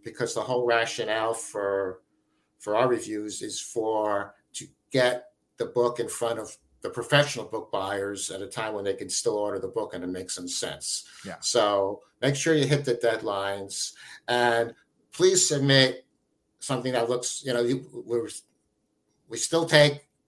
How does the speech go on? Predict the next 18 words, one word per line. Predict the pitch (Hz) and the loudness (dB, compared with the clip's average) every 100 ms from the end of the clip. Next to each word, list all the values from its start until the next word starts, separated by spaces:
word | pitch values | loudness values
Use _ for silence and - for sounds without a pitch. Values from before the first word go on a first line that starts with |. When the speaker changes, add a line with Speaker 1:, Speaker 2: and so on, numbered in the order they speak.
| _ | _
Speaker 1:
prints, | - 131 135 135 | 0 2 2 0
which | 101 95 | -6 -8
we | 113 | -4
did | 113 113 | -4 -4
for | 104 101 | -8 -10
two | - 110 | -8 -6
years | 98 104 107 | -4 -4 -4
because | 95 101 | -4 -4
of | 92 | -4
the | 92 | -4
pandemic, | 95 90 95 113 117 - - - - | -4 -6 -4 -4 -4 -12 -8 -6 2
uh, | 123 123 | 4 6
but | 123 | 6
we | 127 127 | 6 2
do | 127 131 | 2 0
take | 131 127 123 | 2 2 0
it | - | -2
now. | 104 101 113 | -2 0 0